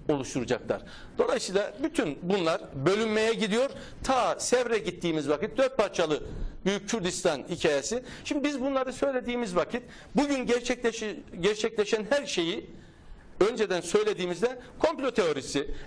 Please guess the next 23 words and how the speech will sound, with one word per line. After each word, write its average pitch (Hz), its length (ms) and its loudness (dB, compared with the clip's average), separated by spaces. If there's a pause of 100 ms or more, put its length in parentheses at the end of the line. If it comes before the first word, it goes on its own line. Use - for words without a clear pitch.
efendim 254 300 2
işte 247 180 0
uyduruyorsunuz 254 840 0
falan 247 300 2
filan, 214 340 0
e, - 400 -4
vehim 202 480 2
içerisindesiniz. 175 840 0 (200)
Hatta 226 360 2
Sayın 220 240 0
Genel 214 240 2
Başkanımız 190 480 0
bugün 202 140 0
söyledikleri 185 580 0
bir 175 140 0
konu 175 220 0
var. 135 160 2 (520)
Sınırda, 175 500 0
Suriye 165 300 0
sınırında 143 480 0
bir 143 80 0
güvenlik 143 460 0
bölgesi 127 480 0